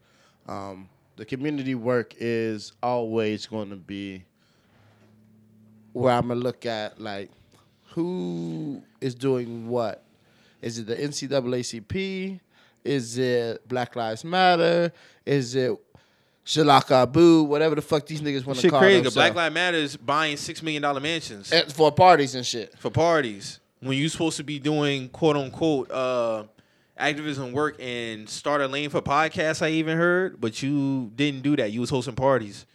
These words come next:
Speaker 1: See what I'm saying? So when you see shit like this, and then you see the funding of millions, thousands of millions of dollars that are being thrown at Black Lives Matter,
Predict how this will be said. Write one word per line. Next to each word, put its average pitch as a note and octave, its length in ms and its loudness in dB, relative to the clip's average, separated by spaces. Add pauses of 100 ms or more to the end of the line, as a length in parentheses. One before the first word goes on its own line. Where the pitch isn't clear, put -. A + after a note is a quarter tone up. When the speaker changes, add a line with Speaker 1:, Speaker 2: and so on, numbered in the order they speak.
Speaker 1:
See - 100 -14
what A#2 80 -10
I'm A#2+ 80 -12
saying? C3+ 320 -8 (460)
So D3+ 540 2 (260)
when C#3 140 -6
you C3 100 -6
see B3+ 300 -2
shit E3+ 320 2
like A2 200 -6
this, F#2+ 380 -16 (380)
and B2+ 100 -6
then C3 120 -2
you B2+ 120 -2
see C3 580 0 (120)
the B2+ 80 -8
funding C3 560 2
of A#2 500 0
millions, B2 600 2
thousands B2+ 500 2
of A2 60 -6
millions A#2+ 500 0
of A2+ 140 -6
dollars C#3+ 460 4
that B2 300 0 (280)
are B2 140 2
being B2+ 500 -4 (320)
thrown E3+ 580 8 (400)
at B2+ 180 -2
Black B2+ 240 -2
Lives A#2 280 -2
Matter, A2+ 380 -4